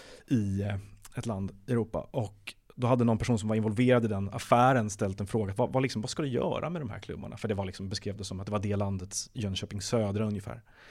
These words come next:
Och han gav ju samma inblick i, i den spaning som den amer-, många amerikanska investmentbolag gör, som jag tror Todd Bowley har varit ganska öppen med. De spår en extrem kommersiell tillväxt för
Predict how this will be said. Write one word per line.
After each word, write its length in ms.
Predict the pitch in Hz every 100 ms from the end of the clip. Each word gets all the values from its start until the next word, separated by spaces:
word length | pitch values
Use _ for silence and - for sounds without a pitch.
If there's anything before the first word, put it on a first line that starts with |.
| - - - - -
Och 340 | - 139 - - - - - - - - -
han 180 | 135 160
gav 200 | 151 131
ju 180 | 131 123
samma 240 | 147 123
inblick 400 | 123 110 123 -
i, 420 | 131 113 104 98 101
i 120 | - 117
den 160 | 104
spaning 600 | 98 127 113 107 117 117
som 200 | 110 110
den 80 | 107
amer-, 400 | 104 101 98 113
många 220 | 123 117
amerikanska 480 | 110 113 113 98 -
investmentbolag 800 | 104 107 - 101 98 110 101 101
gör, 240 | 104 101
som 100 | 101
jag 100 | 101
tror 140 | - 98
Todd 240 | - 104
Bowley 340 | 107 110 117
har 120 | 107 107
varit 200 | 101 -
ganska 300 | 98 - 92 -
öppen 380 | - 98 - 127
med. 200 | 104 101 - - - - _ _ _
De 260 | 131 156 151
spår 360 | - 120 113
en 120 | 107 110
extrem 800 | - - - - 127 127 110 101
kommersiell 460 | 113 98 110 98
tillväxt 480 | 95 104 101 104 -
för 300 | - 92 92